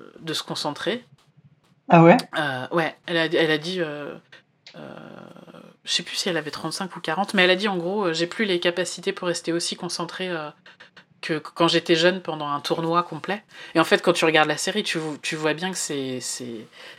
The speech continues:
Speaker 1: ça demande quand même, euh, ça a beau être un jeu intellectuel, ça
Speaker 2: Ouais.
Speaker 1: demande un physique.
Speaker 2: Ça a l'air,
Speaker 1: Parce que ça
Speaker 2: ça a
Speaker 1: peut
Speaker 2: l'air d'être ultra intense, oui, bah, comme,
Speaker 1: C'est
Speaker 2: euh,
Speaker 1: ça, c'est ultra intense,
Speaker 2: c'est
Speaker 1: ça
Speaker 2: un
Speaker 1: peut
Speaker 2: sport
Speaker 1: durer
Speaker 2: de haut
Speaker 1: des
Speaker 2: niveau
Speaker 1: heures.
Speaker 2: comme un autre, quoi.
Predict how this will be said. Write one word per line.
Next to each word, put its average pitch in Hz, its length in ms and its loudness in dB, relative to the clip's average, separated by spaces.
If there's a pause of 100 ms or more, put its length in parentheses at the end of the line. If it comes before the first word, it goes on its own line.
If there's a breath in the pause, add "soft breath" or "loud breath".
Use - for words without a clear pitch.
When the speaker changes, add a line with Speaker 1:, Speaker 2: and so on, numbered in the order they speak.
Speaker 1:
ça - 220 6
demande 180 280 0
quand 175 140 0
même, 175 240 0
euh, 143 340 -6 (500)
ça - 240 4
a 175 40 6
beau 202 120 0
être 202 180 -2
un 190 60 2
jeu 190 140 0
intellectuel, 185 600 -2
ça 180 140 2
Speaker 2:
Ouais. 185 60 12 (100)
Speaker 1:
demande 185 120 6
un - 40 -4
physique. - 480 -6 (920 loud breath)
Speaker 2:
Ça 190 100 6
a - 20 12
l'air, 165 120 12
Speaker 1:
Parce 180 100 10
que - 60 -2
ça - 100 6
Speaker 2:
ça 214 60 12
a - 20 12
Speaker 1:
peut 202 60 10
Speaker 2:
l'air 202 140 12
d'être 196 260 4
ultra 202 260 8
intense, 226 440 8
oui, 220 80 2
bah, 165 120 2
comme, 165 280 2
Speaker 1:
C'est 147 120 8
Speaker 2:
euh, - 20 8
Speaker 1:
ça, 220 220 8
c'est 180 160 4
ultra 151 260 -2
intense, 208 320 2
Speaker 2:
c'est - 60 -4
Speaker 1:
ça 185 80 12
Speaker 2:
un - 20 12
Speaker 1:
peut 165 80 2
Speaker 2:
sport 196 220 10
Speaker 1:
durer 185 120 6
Speaker 2:
de 185 40 8
haut 185 40 8
Speaker 1:
des 185 100 8
Speaker 2:
niveau 180 160 8
Speaker 1:
heures. 226 120 6
Speaker 2:
comme 170 160 6
un 160 140 6
autre, 208 260 2
quoi. 156 140 -2